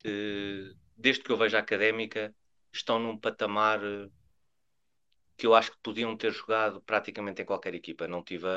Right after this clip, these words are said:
obviamente, a felicidade de ver jogar, eh,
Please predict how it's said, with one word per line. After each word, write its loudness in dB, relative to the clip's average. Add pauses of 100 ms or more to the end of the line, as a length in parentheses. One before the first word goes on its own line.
obviamente, -6
a -6
felicidade -6
de -16
ver -6
jogar, -2 (760)
eh, -6